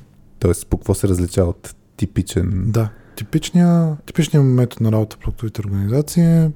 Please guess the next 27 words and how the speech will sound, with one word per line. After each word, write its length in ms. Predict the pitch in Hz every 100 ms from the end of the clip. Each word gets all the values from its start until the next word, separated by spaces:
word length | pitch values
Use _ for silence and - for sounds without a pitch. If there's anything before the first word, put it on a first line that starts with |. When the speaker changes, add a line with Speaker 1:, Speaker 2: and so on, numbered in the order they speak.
| 135
Speaker 2:
нали, 100 | 123
инженерен 300 | 107 117 107
екип 260 | - 101
седи, 400 | - 98 120 180 - - _ _
получава 380 | - - - 120
реквайрмента 560 | 107 - 104 98 95 -
по 140 | -
някаква 300 | 95 90 -
форма, 420 | - - - 147 175 - _ _ 107
дали 120 | 104
Speaker 1:
М. 60 |
Speaker 2:
ще 160 | 95 87
е 180 | 98 98 110 - - - -
P 180 | 104 95
R 60 |
D, 300 | 101 120 131
Product 400 | 120 - 101 -
Requirement 360 | - 101 95 95
Document, 360 | 117 - 131 120
дали 200 | 98 95
ще 180 | -
са 160 | 95 - 98 95 -
готови 300 | - 98 95
таскове 400 | 107 - - 98
в 80 |
Jira 420 | 98 135 160 175 180 -
и 220 | 160 156